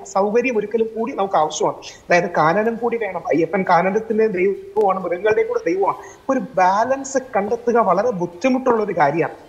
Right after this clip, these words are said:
അവിടെയാണ് ഒരുപാട് കാലമായിട്ട് ദേവസ്വം ബോർഡ് വനം വകുപ്പിനോട് റിക്വസ്റ്റ് ചെയ്യുന്നുണ്ട്,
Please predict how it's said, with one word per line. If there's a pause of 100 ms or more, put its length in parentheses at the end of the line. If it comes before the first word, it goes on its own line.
(380)
അവിടെയാണ്
ഒരുപാട്
കാലമായിട്ട്
ദേവസ്വം
ബോർഡ്
വനം
വകുപ്പിനോട്
റിക്വസ്റ്റ്
ചെയ്യുന്നുണ്ട്,